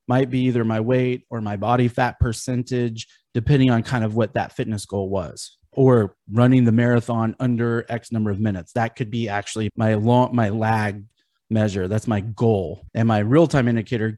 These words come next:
could be getting into a certain body weight or body fat, et cetera, et cetera. So now on content, when we're on medium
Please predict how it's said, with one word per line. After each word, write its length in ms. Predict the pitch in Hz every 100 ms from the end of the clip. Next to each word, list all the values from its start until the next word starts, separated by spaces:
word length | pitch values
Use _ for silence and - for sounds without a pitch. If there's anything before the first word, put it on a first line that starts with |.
| -
could 160 | 151
be 120 | 127
getting 440 | 117 113 127 123 120
into 360 | 117 113 -
a 40 | 110
certain 380 | - 127 113 104
body 320 | 113 113 110
weight 400 | 104 110 107 -
or 60 | 104
body 240 | 104 104
fat, 280 | 92 101 90
et 100 | 101
cetera, 220 | - 98
et 100 | 92
cetera. 280 | - 107 92 - _ _ _
So 160 | - 156
now 460 | 143 170 143 123 - _ _ -
on 500 | 143 143 139 131 135 _
content, 540 | - 240 262 - 117 - - - - - _ _
when 260 | 123 139 156
we're 260 | 220 254 -
on 400 | 180 151 127 131
medium 720 | 156 196 190 185 175 175 165